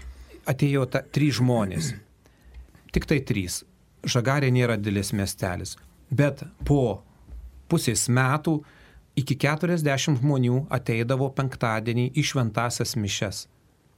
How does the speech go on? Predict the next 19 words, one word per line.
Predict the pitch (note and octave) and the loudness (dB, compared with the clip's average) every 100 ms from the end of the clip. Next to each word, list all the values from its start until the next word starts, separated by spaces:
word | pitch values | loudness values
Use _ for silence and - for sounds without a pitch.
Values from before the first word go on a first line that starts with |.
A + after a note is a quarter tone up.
| _ _ - | _ _ -2
ir | B2+ | 0
adoruodavo | A#2+ A2+ A#2+ A#2+ A#2 | 0 0 -2 0 -2
švenčiausią | G#2+ A2+ G#2 G#2+ G#2 - | 0 -2 0 -2 -4 -6
sakramentą. | - - A2 A2 G2 G2 B2+ | -4 -2 0 0 0 -2 -2
Ta | F3+ | -2
adoracija | D3 C#3 C#3+ C#3 C3 | 0 2 0 0 -2
trukdavo | - C3 A2+ G#2+ F#2 | 0 0 0 0 -2
apie | - G#2 | -4 -2
keturiasdešimt | D#3+ D#3 C3 B2 - B2 - - - | -2 0 0 0 -2 -4 -6 -18 0
minučių, | B2+ A#2+ A2+ - - - - - B2+ | 2 4 2 -2 -10 -14 -20 -2 0
bet | B2+ - | 0 0
ateidavo. | B2+ B2+ A2+ F#2+ F2 - - - - - | 2 2 0 -2 -6 -10 -18 -20 -20 -10
Ir | - A2+ | -2 0
mąstymai, | G#2+ C#3+ E3 - F3+ E3+ C#3+ - - - | 2 2 0 0 2 2 0 -4 -8 -4
ir | G#2 | -2
giesmės. | G2+ C3+ D#3 D#3+ C#3+ C3 - - - - - - - - - - | 0 2 2 0 0 -2 -10 -20 -20 -20 -18 -18 -14 -6 -2 0
Paskui | C3 - G#3+ | 0 0 0
toliau, | F3+ C3+ C#3 C#3+ A#2 - - - | 2 4 4 2 0 -8 -20 -4
e, | A#2+ A2+ G#2 | 0 2 2